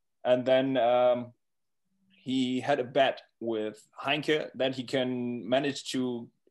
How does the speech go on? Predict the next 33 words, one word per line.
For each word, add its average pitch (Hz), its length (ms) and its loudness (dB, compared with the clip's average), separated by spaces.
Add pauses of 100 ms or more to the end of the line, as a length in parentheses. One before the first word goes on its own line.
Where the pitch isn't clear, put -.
(120)
co-, - 320 -8 (140)
to 127 240 -2
gather 143 400 0
a 123 140 2
whole 165 300 4
band 131 360 2
in 113 220 -6
one 135 260 4
week. 143 320 0 (880)
And 117 100 -2
then, 139 320 2
uh, 123 540 6 (880)
Heinke 147 340 0
accepted, 151 540 2
and 123 200 0
then, 127 280 4
uh, 107 340 2 (220)
basically 127 400 -2
it 117 80 -4
all 123 240 0
started. 127 580 0 (100)
Uh, 117 180 2
Johnny 131 500 -2 (200)
tried 131 280 2
to, 123 300 -2
to 123 260 -4
get 117 280 -2
a 123 60 4
hold 135 220 0
of 127 200 -4 (140)
people 170 480 0
and, 120 340 -4
uh, 113 360 2